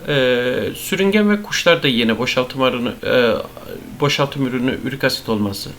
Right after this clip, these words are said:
Böceklerde, sürüngenlerde ve kuşlarda ürik asittir diyoruz. Dikkat ettiniz mi? Ürik asit olma yönüyle bir de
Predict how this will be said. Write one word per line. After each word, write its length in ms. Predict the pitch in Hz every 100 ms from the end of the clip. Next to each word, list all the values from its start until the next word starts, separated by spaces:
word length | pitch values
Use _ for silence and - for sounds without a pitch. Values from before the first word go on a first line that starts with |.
| - - - 135
Böceklerde, 720 | 135 143 127 120 113 156 185 - - - - -
sürüngenlerde 680 | - 139 135 131 139 151 160
ve 40 |
kuşlarda 420 | 147 - 123 120
ürik 280 | - 147 143
asittir 360 | 127 - - -
diyoruz. 460 | - - - - - - - - -
Dikkat 240 | - 151 156
ettiniz 460 | 151 170 156 156
mi? 100 | 214 220 -
Ürik 200 | 143 147
asit 260 | 143 - 131
olma 220 | 117 123
yönüyle 520 | 117 110 120 156 190 - -
bir 140 | 151
de 140 | 143